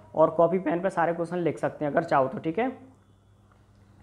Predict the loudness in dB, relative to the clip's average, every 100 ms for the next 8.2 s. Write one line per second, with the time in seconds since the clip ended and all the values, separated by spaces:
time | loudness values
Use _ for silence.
0 | -20 -20 0 6 6 6 0 0 2 2
1 | 4 2 0 -4 0 0 2 2 4 4
2 | 4 0 0 0 0 -2 2 2 2 -2
3 | -6 -4 0 0 2 0 0 -6 -2 -4
4 | 0 0 2 2 4 4 4 2 0 -6
5 | -8 -16 _ _ -4 0 0 0 0 2
6 | 2 0 -2 2 2 2 0 -2 -6 -16
7 | _ -4 2 4 4 0 -2 -2 -2 0
8 | 0